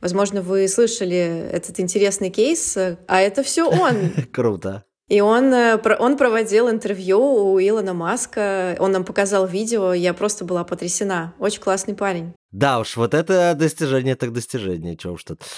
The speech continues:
Speaker 2: Понятно. Хорошо, слушай, немножко ещё хотел тебя по технике чуть помучить. Про языковые сертификаты понятно.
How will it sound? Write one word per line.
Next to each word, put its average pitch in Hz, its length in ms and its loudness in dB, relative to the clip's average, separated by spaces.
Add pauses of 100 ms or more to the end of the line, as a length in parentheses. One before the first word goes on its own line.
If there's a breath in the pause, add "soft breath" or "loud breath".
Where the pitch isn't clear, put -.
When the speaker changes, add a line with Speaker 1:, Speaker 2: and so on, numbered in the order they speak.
(220 loud breath)
Speaker 2:
Понятно. 160 460 0
Хорошо, 185 400 0
слушай, 180 440 -2 (100)
немножко 170 420 2
ещё 165 180 -6
хотел 170 280 -2
тебя 156 280 0
по 151 100 0
технике 127 400 -4
чуть 117 200 -6
помучить. 156 600 -2
Про 147 160 4
языковые 170 340 -2
сертификаты 139 920 -4 (140)
понятно. 117 720 -2